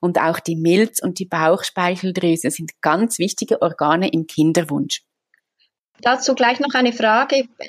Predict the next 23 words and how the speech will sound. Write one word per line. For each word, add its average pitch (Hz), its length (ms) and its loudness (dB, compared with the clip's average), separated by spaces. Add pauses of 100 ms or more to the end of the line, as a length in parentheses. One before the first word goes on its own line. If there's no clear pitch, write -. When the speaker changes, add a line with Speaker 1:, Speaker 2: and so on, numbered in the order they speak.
(180)
Speaker 2:
Ich - 420 -2
erlebe 240 480 4
das 233 220 -4
viel, 262 420 -4
dass 240 220 -6
die 233 100 -4
Schilddrüsenunterfunktion 240 2000 -2
im 214 320 -4
Kinderwunsch 226 800 -2
ein 214 380 0
großes 233 640 0
Thema 311 440 0
ist. - 400 -4 (380)
Könntest 339 500 0
du 339 140 0
mit, 320 280 -2
äh, - 120 0
mit 262 240 0
der 262 100 0
therapeutischen 269 960 -2
Frauenmassage, 269 1200 2 (360)
ähm, 240 320 2
auch 233 240 0